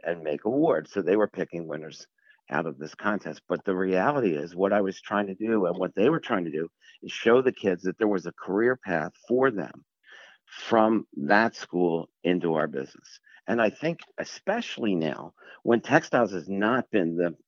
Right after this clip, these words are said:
sexiest way to make a living right now for a lot of kids, I think we've missed a generation where you look at,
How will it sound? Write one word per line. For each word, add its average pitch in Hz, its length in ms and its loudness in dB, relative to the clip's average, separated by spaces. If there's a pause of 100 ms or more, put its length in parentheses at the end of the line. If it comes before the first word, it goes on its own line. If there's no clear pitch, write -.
sexiest 95 680 0
way 92 460 6
to - 100 -10
make 90 300 2
a 69 40 -6
living 85 600 2 (320)
right 92 420 6
now 87 480 0
for - 180 -4
a 85 40 2
lot 80 240 0
of - 60 -10
kids, - 380 -4 (320)
I 90 60 0
think 120 140 4
we've 92 200 0
missed 92 320 0
a 90 60 -6
generation 76 800 -4 (720)
where 101 160 4
you 98 140 4
look 98 320 6
at, 92 120 4